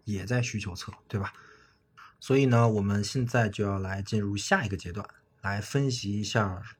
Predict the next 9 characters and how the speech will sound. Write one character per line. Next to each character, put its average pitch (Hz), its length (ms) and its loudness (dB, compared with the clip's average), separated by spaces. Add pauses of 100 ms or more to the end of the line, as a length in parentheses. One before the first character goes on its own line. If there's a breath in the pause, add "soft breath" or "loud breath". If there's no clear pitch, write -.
总 95 260 -2
需 196 320 0
求 101 220 -6
函 - 340 -6 (200)
数。 98 240 -8 (1200 soft breath)
总 117 240 6
需 262 300 6
求 127 220 2
呢， 110 180 0